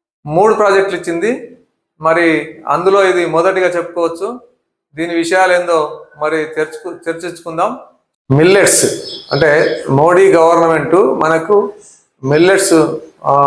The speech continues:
తయారీ అంటే విత్తనాల తయారీ, మిల్లెట్స్ను ఇంప్రూవ్ చేయడం, వాటికి ప్రజలకు, ఆ, దగ్గర చేయడం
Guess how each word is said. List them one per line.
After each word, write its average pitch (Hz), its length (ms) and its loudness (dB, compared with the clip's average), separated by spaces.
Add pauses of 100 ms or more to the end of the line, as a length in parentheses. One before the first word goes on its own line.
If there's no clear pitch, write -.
(440)
తయారీ 156 400 2
అంటే 135 260 2
విత్తనాల 147 440 0
తయారీ, 143 560 0
మిల్లెట్స్ను 143 520 -4
ఇంప్రూవ్ 143 340 -6
చేయడం, 139 380 0 (680)
వాటికి 151 400 2
ప్రజలకు, 147 840 2 (580)
ఆ, 139 120 2
దగ్గర 151 340 2
చేయడం 151 600 2